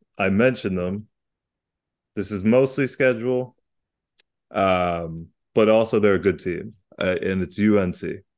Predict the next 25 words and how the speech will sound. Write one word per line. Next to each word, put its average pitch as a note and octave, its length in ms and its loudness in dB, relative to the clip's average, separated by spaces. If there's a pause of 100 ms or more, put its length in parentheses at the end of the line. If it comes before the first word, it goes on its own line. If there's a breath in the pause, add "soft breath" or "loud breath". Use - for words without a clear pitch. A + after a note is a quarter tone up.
(1080)
It F#2+ 160 0
is F2+ 180 0
the, F2+ 420 -4
the F#2 140 -4
Tar F2 340 -6
Heels. - 600 -12
I'm F#2 100 -6
gonna F2+ 140 -2
go F#2+ 140 -2
ahead F2+ 220 -2
and E2+ 140 -10
take, F2 500 -4 (440)
what - 100 -16
is - 120 -18
that, - 140 -18
sixty - 360 -14
bucks? E2+ 420 -12 (460)
Twenty G#2+ 320 0
dollars. E2+ 560 -6 (340)
They're F2 140 -4
twenty G2+ 380 0 (580)
shares, F2 480 -4
so F#2 340 -6 (400)
kinda G#2+ 260 -2
heavy. E2+ 360 -2